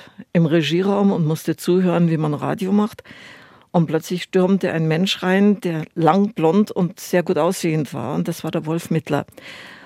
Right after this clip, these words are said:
Was war passiert? Es war der zweiundzwanzigste November dreiundsechzig, da war ich also grad drei Wochen beim B R.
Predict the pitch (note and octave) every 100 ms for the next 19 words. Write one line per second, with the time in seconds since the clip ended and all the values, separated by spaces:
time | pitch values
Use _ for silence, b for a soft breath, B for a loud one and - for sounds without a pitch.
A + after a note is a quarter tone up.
0 | B E3+ E3+ F3 E3 - E3 - F#3 A#3
1 | _ - _ - E3+ - D#3+ D3+ D#3 _
2 | - D#3+ - - E3 E3+ - D#3 - D#3+
3 | - - D3+ C3+ D3 F3+ F#3+ F#3 E3 F3
4 | F#3 E3+ F3 - F3+ D#3+ C#3 C#3+ C#3+ D3
5 | D#3+ D3+ D#3 - D#3+ D#3 D#3+ E3+ D#3 D3+
6 | - - D3+ G3+